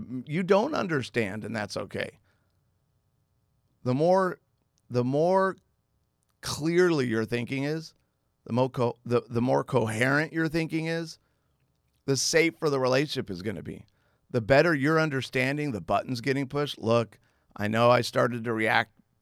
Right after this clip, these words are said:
badly there. I guess for me, I'm just feeling ignored. I'm feeling devalued. I'm feeling unimportant right now.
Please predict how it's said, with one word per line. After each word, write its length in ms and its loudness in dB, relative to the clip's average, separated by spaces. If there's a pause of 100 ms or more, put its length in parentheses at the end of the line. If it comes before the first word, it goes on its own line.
badly 420 2
there. 360 0
I 100 -2
guess 280 0
for 200 -4
me, 220 -2
I'm 140 -2
just 300 -4
feeling 400 -4
ignored. 560 -8
I'm 100 -14
feeling 440 -8
devalued. 640 -4
I'm 160 -18
feeling 380 -4
unimportant 500 -6
right 160 -10
now. 260 -16